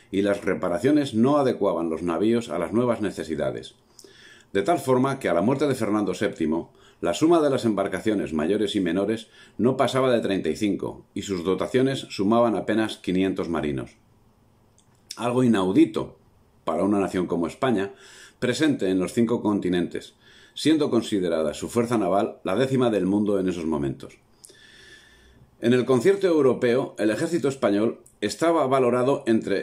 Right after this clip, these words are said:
el sexto y el octavo. Esta valoración sería progresivamente inferior en el transcurso del siglo como consecuencia del abandono que sufrió no solo la Armada, sino la nación entera.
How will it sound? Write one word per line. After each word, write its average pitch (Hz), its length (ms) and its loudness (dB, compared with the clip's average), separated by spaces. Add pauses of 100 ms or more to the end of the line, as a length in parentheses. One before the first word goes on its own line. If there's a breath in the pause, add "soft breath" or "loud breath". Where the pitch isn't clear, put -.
el 98 100 0
sexto - 560 -2
y 101 120 2
el 87 100 2
octavo. 71 460 -4 (880)
Esta 185 180 -2
valoración 117 760 2
sería 170 360 2
progresivamente 135 800 2
inferior 110 680 2
en 101 120 0
el 98 120 0
transcurso 131 540 -2
del 101 140 0
siglo 113 460 -2 (300 loud breath)
como 107 220 4
consecuencia 123 600 4
del 113 100 4
abandono 101 460 2
que 110 80 -4
sufrió 104 340 0
no 135 100 2
solo 143 280 4
la 110 100 4
Armada, 98 400 0
sino 101 300 0
la 90 100 0
nación 90 300 0
entera. 76 500 -4